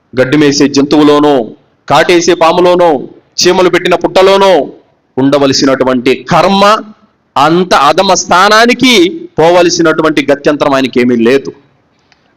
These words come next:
ఆయన ఉండే చోటు, ఆయన ఉండేటటువంటి చోటు మహా వైభవోపేతమైనటువంటిది. ఎంతో గౌరవమైనటువంటి, అత్యున్నతమైనటువంటి స్థానంలో ఆయన ఉన్నాడు.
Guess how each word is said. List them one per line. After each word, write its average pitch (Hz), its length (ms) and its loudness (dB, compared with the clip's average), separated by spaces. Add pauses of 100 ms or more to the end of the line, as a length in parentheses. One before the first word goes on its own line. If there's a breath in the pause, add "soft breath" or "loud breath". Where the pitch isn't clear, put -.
(120)
ఆయన 135 260 2
ఉండే 156 380 0
చోటు, 170 880 0 (680 soft breath)
ఆయన 185 240 4
ఉండేటటువంటి 240 720 2 (120)
చోటు 247 220 2
మహా 247 300 2
వైభవోపేతమైనటువంటిది. 247 1700 0 (1300)
ఎంతో 156 280 2
గౌరవమైనటువంటి, 180 840 2
అత్యున్నతమైనటువంటి 220 880 0
స్థానంలో 262 400 2
ఆయన 262 160 2
ఉన్నాడు. 220 400 0